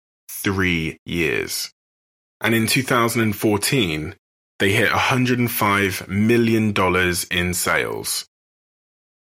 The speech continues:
Tom's story enormously changed my perception on the notion that entrepreneurs and C E Os are born.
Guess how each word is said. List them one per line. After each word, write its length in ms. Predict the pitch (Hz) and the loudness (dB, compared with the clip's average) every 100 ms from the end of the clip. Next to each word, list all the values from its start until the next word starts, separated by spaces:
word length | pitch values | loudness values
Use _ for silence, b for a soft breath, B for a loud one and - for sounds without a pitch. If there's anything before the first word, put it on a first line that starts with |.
| - | -2
Tom's 300 | - 156 165 | 2 2 2
story 500 | - 156 135 120 120 | 4 4 4 2 0
enormously 680 | 113 110 110 117 113 - 101 | 0 2 4 4 2 2 0
changed 420 | - 98 95 87 | 2 2 0 0
my 120 | 95 | -2
perception 520 | 87 92 95 - - | -2 -2 0 0 -2
on 60 | 90 | 0
the 80 | 92 | 0
notion 380 | 95 92 - 90 | 2 2 2 0
that 120 | - | 0
entrepreneurs 680 | 113 - - 110 92 90 90 | 0 -2 -2 0 0 0 -2
and 80 | 85 | -4
C 300 | - 98 92 | -2 0 2
E 40 | |
Os 220 | 90 85 | 0 0
are 80 | 85 | -4
born. 480 | - 80 58 57 | 0 -2 0 -6